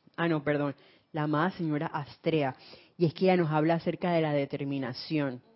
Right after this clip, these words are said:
Eh, la determinación, el significado es que es la acción y efecto de tomar una resolución, de fijarlos tú mismo de algo, em, señalar algo para algún efecto. Es una decisión.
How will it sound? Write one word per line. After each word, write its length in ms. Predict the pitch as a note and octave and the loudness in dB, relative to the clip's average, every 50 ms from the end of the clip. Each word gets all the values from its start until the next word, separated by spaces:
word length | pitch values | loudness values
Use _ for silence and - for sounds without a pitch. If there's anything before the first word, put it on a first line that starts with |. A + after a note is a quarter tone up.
| _ _ _ _ - - - - _ _ _ _ _ _ _ _ _ _ _ _ _ _ - | _ _ _ _ -20 -20 -20 -20 _ _ _ _ _ _ _ _ _ _ _ _ _ _ 2
Eh, 720 | E3+ E3+ E3 D#3+ D#3+ D#3+ D#3 D3+ D3+ D3+ D3 C#3+ D3 C#3 - _ _ - | 4 4 6 6 6 4 4 4 2 0 -2 -4 -6 -8 -10 _ _ -4
la 220 | E3+ E3 E3 E3 | 0 4 6 8
determinación, 720 | E3+ E3+ D#3+ E3+ D#3+ E3 E3 D#3+ D3+ D#3 D#3 - F#3 G3+ | 8 6 6 6 2 4 4 2 2 0 0 0 -2 0
el 80 | A3 A3 | 0 -2
significado 680 | A3 F#3 F3+ E3 - E3 D3+ - E3 F3 F3 F#3 F#3+ | -2 0 -2 -2 -2 -4 -4 -2 0 0 2 2 2
es 240 | - - F3+ E3 - | 2 0 -2 -2 -4
que 260 | _ - - F#3 - | _ -6 -4 -2 -2
es 120 | E3+ E3+ E3+ | -2 -2 -2
la 160 | F3 F3+ F3 | -2 -2 -2
acción 480 | - E3 D#3 - - - - F#3+ F#3+ | -2 -4 -6 -8 -10 -4 -2 0 0
y 80 | G#3 G#3 | 0 0
efecto 760 | G3+ F#3+ - - - - A#3 B3+ B3 - _ - - F#3+ G3 - - - - - - _ - | -2 -4 -6 -8 -2 0 0 0 0 -2 _ -6 -2 -2 -2 -2 -6 -20 -20 -20 -20 _ -4
de 140 | - E3+ E3+ | -2 -2 0
tomar 320 | - E3+ D#3+ D#3+ E3 F3+ | 2 2 2 2 4 4
una 180 | F#3 G3 G3 F#3+ | 4 2 2 0
resolución, 1000 | F3 F3 E3 - - E3 D#3 D3+ C#3+ C3+ - - - E3+ E3 D#3 D3+ D3 C#3 D3 | 0 -2 -4 -2 -2 -2 0 0 -2 -4 -6 -6 -2 -2 0 0 -2 -4 -6 -6
de 100 | D3+ C#3+ | -8 -8
fijarlos 640 | - - D3+ C#3 E3 E3 E3 E3+ E3+ F3+ F3 - _ _ | -8 -8 -10 -4 -2 -2 -2 0 0 -2 -4 -6 _ _
tú 160 | - C#4 D4 C#4+ | -4 -2 0 0
mismo 540 | B3+ A#3+ B3+ C4+ B3+ A3 G#3+ A3 A#3 A3+ | 0 0 0 0 0 -2 -2 -4 -4 -2
de 200 | F#3 E3+ E3 D#3 - | 0 0 0 0 0
algo, 480 | - E3+ F3+ F3+ F3+ F#3 G3 G#3+ A3 - _ _ _ _ _ _ _ _ _ _ _ - - _ _ _ _ _ _ _ _ _ - - | 0 0 0 0 0 0 0 -2 -4 -6 _ _ _ _ _ _ _ _ _ _ _ -20 -20 _ _ _ _ _ _ _ _ _ -14 -8
em, 420 | - F3 E3 E3 E3 E3 D#3+ D#3+ D#3 | -4 -2 0 0 0 0 0 -2 -4
señalar 580 | - - F3 E3+ E3 D#3+ D#3+ E3 E3 E3+ E3+ - | 0 0 2 2 4 4 4 4 4 2 2 2
algo 440 | F3+ F#3 F#3+ G3+ G3+ G#3+ A3 A3 G#3+ | 0 2 2 2 2 2 0 0 0
para 320 | - F#3 E3+ D#3+ D#3 - D3+ | -2 -2 -2 0 0 0 0
algún 360 | D3+ D3+ C#3+ D3 D#3+ E3+ - - | -2 -2 -2 -2 -4 -4 -4 -4
efecto. 640 | F3 D#3 - - - - F#3+ F#3 E3+ - - - | -4 -4 -6 -8 -8 -2 0 0 0 0 -4 -4
Es 140 | C#3+ D3+ C#3+ | -4 -2 -2
una 220 | D#3+ E3+ F3+ F3 F3 | -2 0 2 2 4
decisión. 880 | E3+ D#3+ C#3+ - D#3+ D3 B2+ - - - F3 E3+ E3+ E3 D#3+ D#3 C#3+ | 4 2 2 0 -4 -6 -6 -8 -8 -2 0 2 2 2 2 0 -2